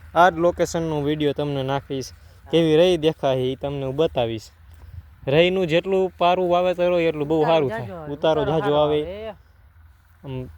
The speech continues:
Speaker 1: દેશી ભાષામાં તમને કહું તો આમ ભોથે પડે, ડાર્કી
Speaker 2: હા.
Speaker 1: થાય, એવું
Speaker 2: હા.
Speaker 1: બધું થાય. આ જ
Speaker 2: નહીં.
Speaker 1: લોકેશન, અત્યારે તમે લોકેશન જોઈ લીજો, આ જ લોકેશનનો
Speaker 2: અતિ
Speaker 1: વીડિયો હું
Speaker 2: ઘાટી હોય
Speaker 1: નાખીશ
Speaker 2: રઈ,
Speaker 1: તમને.
Speaker 2: મેરુભાઈ,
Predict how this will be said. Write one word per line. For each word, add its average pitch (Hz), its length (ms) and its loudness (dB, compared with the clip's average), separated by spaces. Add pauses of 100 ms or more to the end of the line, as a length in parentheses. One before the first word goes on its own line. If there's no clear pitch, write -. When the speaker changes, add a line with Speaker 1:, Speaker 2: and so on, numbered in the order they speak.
(560)
Speaker 1:
દેશી 180 300 2
ભાષામાં 190 480 0
તમને 202 260 -4
કહું 202 240 -2
તો 196 80 -6
આમ 143 120 -4
ભોથે 185 380 2
પડે, 160 280 0
ડાર્કી 175 400 0
Speaker 2:
હા. 139 80 -8
Speaker 1:
થાય, 151 280 0 (120)
એવું 160 200 -4
Speaker 2:
હા. 147 60 -4
Speaker 1:
બધું 131 220 0
થાય. 117 280 -8 (380)
આ 202 120 8
જ 214 40 8
Speaker 2:
નહીં. 202 100 -2
Speaker 1:
લોકેશન, 190 440 0
અત્યારે 170 260 -2
તમે 170 200 -4
લોકેશન 190 420 -4
જોઈ 151 160 0
લીજો, 143 260 0
આ 165 120 4
જ 156 40 -4
લોકેશનનો 139 560 -4
Speaker 2:
અતિ 131 40 -2
Speaker 1:
વીડિયો 131 320 0
હું 131 80 -2
Speaker 2:
ઘાટી 147 100 -2
હોય - 0 -
Speaker 1:
નાખીશ 170 240 -2
Speaker 2:
રઈ, 269 80 -10
Speaker 1:
તમને. 131 320 -4
Speaker 2:
મેરુભાઈ, 190 460 -16